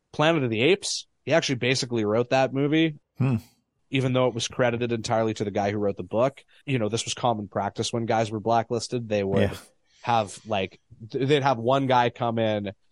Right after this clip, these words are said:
Speaker 1: uh, you know, be like, uh, "What if he said, uh, uh, here instead of the?"
Speaker 2: Yeah.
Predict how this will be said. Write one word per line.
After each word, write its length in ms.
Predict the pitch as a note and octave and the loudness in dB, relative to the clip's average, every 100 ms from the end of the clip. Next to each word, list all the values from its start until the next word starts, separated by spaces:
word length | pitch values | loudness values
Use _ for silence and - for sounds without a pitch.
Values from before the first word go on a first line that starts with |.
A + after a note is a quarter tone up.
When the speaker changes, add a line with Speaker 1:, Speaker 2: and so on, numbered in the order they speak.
| _ _ _ | _ _ _
Speaker 1:
uh, 500 | G#2+ G2+ G2+ G2 G2 - | -4 -2 0 -2 -4 -6
you 220 | B2 C3+ | -2 2
know, 320 | B2 G#2+ G#2 | 2 2 0
be 240 | G2+ A#2+ B2 | -2 -2 2
like, 400 | A#2 G#2+ G2+ A#2 | 2 2 -2 -2
uh, 240 | G2+ G2 | -2 -2
"What 220 | G#2+ D3+ | 0 2
if 100 | D#3 | 2
he 80 | C#3+ | 0
said, 460 | - C#3+ C3+ B2+ A#2 | 0 4 4 4 4
uh, 260 | G#2+ G#2 - - | 2 2 -2 0
uh, 400 | D3 D3 B2+ G#2+ | 4 6 6 2
here 300 | G#2 A#2 G#2 | 0 0 2
instead 420 | G#2 G#2 - A#2 | 0 -2 -2 0
of 180 | G#2 G2+ | -2 0
the?" 80 | A#2+ | 2
Speaker 2:
Yeah. 340 | A2+ G2 F#2 | 4 4 0